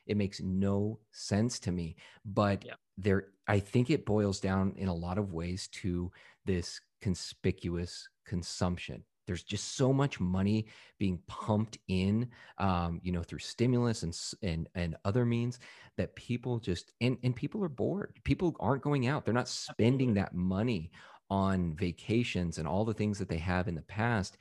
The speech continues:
Speaker 1: And they're also wanting that social connection. And so you see people just saying, "You know what?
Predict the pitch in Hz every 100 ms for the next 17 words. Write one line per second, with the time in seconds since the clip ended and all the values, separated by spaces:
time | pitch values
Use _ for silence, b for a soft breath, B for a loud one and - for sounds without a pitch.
0 | B B B - 104 98 - 90 117 123
1 | 139 110 92 90 92 92 98 87 80 -
2 | - 92 - 92 - - 80 90 120 -
3 | 50 - B B - 90 95 90 - 101
4 | 92 104 101 92 90 92 - - 90 87
5 | 85 - 113 123 143